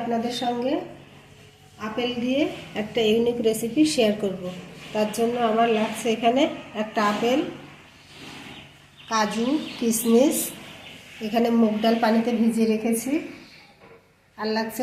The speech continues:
গোবিন্দভোগ চাল, সেটাও পানিতে ভিজিয়ে রেখেছি, আর লাগছে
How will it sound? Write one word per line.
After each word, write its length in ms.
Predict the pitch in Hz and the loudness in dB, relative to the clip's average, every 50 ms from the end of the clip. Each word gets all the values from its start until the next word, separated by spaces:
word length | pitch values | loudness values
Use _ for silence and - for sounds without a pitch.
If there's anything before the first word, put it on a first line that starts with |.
| 247 220 | -2 0
গোবিন্দভোগ 540 | 226 214 214 220 220 214 226 226 226 233 233 226 - - | 0 0 2 2 2 2 2 0 2 0 0 0 -2 -2
চাল, 200 | 233 226 240 277 330 320 - - | 0 2 2 0 0 -2 -4 -6
সেটাও 240 | 247 226 233 233 240 233 | -6 -4 -2 -2 0 0
পানিতে 260 | 220 226 226 226 240 233 226 | 0 0 0 -2 -2 0 0
ভিজিয়ে 260 | 226 214 - 220 208 208 214 | 0 0 0 0 0 0 -2
রেখেছি, 360 | 208 226 233 - - - 277 339 - - - - - - - - - - - - - - - - - 104 - - - - - - - - - - - - - - - - - - - - - - - - - - - - - - - - - - - - 220 214 - - 208 | -2 -2 -2 -4 -2 0 -2 -2 -2 -4 -10 -14 -18 -20 -20 -20 -20 -20 -20 -20 -20 -20 -20 -20 -20 -18 -16 -16 -14 -14 -16 -16 -18 -18 -20 -20 -20 -20 -20 -20 -20 -20 -18 -18 -16 -16 -16 -16 -16 -18 -18 -20 -20 -18 -16 -14 -14 -12 -14 -12 -10 -8 -8 -6 -6 -4 0
আর 80 | 208 220 220 | 2 4 4
লাগছে 240 | 226 226 233 254 | 4 4 4 2